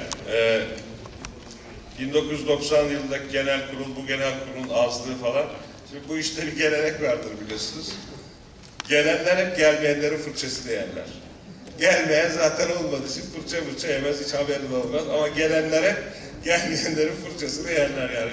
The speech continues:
Niye bu kadar azız da şöyledir, böyledir falan diye. Bu geleneği de bir kez daha değiştirmedik. Şimdi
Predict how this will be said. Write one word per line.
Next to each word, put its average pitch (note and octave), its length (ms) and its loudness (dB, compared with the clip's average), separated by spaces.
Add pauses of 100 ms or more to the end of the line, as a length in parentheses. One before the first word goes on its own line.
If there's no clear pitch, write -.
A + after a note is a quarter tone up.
Niye C3+ 180 -2
bu C3 160 -6
kadar A#2+ 240 -4
azız A#2 260 -4
da B2+ 80 -2
şöyledir, A#2 480 -6
böyledir A2 360 0
falan A2+ 360 -4
diye. C#3+ 120 -2 (600)
Bu C#3+ 380 -4
geleneği C3 440 -2
de B2+ 140 -6
bir C3 120 -8
kez B2+ 260 -8
daha C#3 220 -2 (340)
değiştirmedik. B2 640 -6 (1080)
Şimdi A3+ 640 4